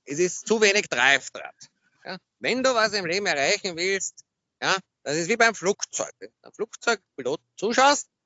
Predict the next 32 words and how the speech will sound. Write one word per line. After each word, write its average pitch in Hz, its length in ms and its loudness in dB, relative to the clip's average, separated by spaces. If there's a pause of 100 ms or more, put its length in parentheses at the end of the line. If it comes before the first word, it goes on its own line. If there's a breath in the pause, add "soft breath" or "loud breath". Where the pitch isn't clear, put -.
(120)
und 151 100 -8
das 143 160 -6
Flugzeug 156 360 -4
startet, 175 480 2 (320)
dann 131 140 -8
gehen 147 140 0
mal 196 100 4
die 208 80 4
Triebwerke 156 600 2
los. 85 260 -8
Wenn 107 80 -12
du 143 100 -10
mit 135 40 -4
einem 113 100 -4
A 127 120 -4
drei 139 200 0
achtzig 185 400 -4
geflogen 196 400 -4
bist, 214 220 -2 (100)
jetzt - 300 -12
kann 147 120 -2
man 151 80 0
ja 143 60 2
leider 143 200 0
nicht 156 240 -4
mehr 151 80 -6
mit 139 140 -6
dem 151 140 -4
so 147 100 -2
oft 131 240 -4
fliegen, 214 380 4 (440)
ja, 180 200 2